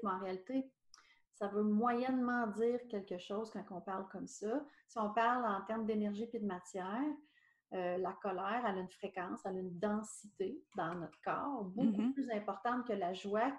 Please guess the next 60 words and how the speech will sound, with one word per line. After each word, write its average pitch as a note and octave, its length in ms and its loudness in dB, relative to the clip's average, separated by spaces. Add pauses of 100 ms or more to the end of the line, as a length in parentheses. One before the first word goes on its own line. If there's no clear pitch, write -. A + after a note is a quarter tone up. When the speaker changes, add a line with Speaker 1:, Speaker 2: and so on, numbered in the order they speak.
Speaker 1:
qui, - 160 -12 (380)
qui G3 100 -6
est F#3 40 -4
légère. F#3 680 -4
On F3+ 60 -14
se - 100 -18
sent G3+ 180 -2
léger F#3 320 0
quand G3+ 200 -8
on F3+ 80 -6
est F3+ 60 -6
joyeux, F3+ 480 -6 (100)
hein? A3 100 -6 (400)
Fait G#3 60 -6
que G#3 60 -6
c'est A3 80 -2
la A#3 60 0
même D#4 120 2
affaire D4 320 2
que - 60 -4
les G#3 100 -4
couleurs. G3 420 -4 (540)
Alors, F#3+ 240 0
si, - 280 -2
par A3+ 180 4
exemple, A3 360 2
on F#3+ 220 0
a, G#3+ 320 0
on F#3 140 -6
est F#3 80 -6
parti G3 340 -8
sur G#3 280 -6
une, F3+ 320 -4
on E3+ 60 -8
va E3+ 40 -8
le E3+ 80 -8
dire F#3 180 -2
de F3+ 60 -2
même, A#3 300 2
là, C4 100 6
sur F#3 220 -6
une F3+ 120 -2
chire, A3+ 480 0 (120)
que F#3 60 -6 (180)
pendant F#3 260 -2
plusieurs F#3+ 400 -2
jours, A3+ 220 -2
c'est G#3 120 -4
de E3+ 60 -6
la E3+ 80 -4
colère, F#3+ 420 -2
c'est G#3+ 80 -6
de G3 60 -4
la E3+ 80 -4
tristesse, - 600 -6
c'est F3 100 -4
des F3+ 200 -4
émotions F#3+ 580 -4 (140)
denses, G#3 760 -2
Speaker 2:
Mhm. A3 360 6